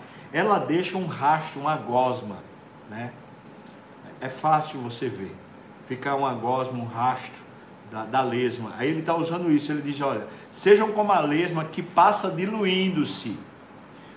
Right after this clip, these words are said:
Pra quem tá vendo a lesma, né, parece mesmo que ela tá, ela tá se desfazendo enquanto ela anda, né? Então ele tá falando que seja como a lesma que passa diluindo-se, como um aborto de mulher,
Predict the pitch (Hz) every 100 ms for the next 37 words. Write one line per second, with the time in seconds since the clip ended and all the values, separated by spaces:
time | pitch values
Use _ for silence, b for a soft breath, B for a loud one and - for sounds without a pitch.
0 | B - 170 226 240 220 180 156 180 165
1 | 151 156 160 - 135 120 - 110 131 170
2 | - - 170 175 196 - 165 185 190 185
3 | 185 180 180 190 202 B B B 151 160
4 | 170 - 165 170 - 208 175 143 147 147
5 | 135 139 139 135 120 110 101 101 - -
6 | 117 131 160 - - B B B 135 143
7 | 160 156 151 - 156 151 151 147 - 151
8 | 180 180 - 185 196 170 151 165 185 185
9 | 185 - - 165 165 156 170 175 165 170
10 | 151 - 110 - B B B - 180 196
11 | 208 143 120 185 220 - 170 202 190 135
12 | 139 147 127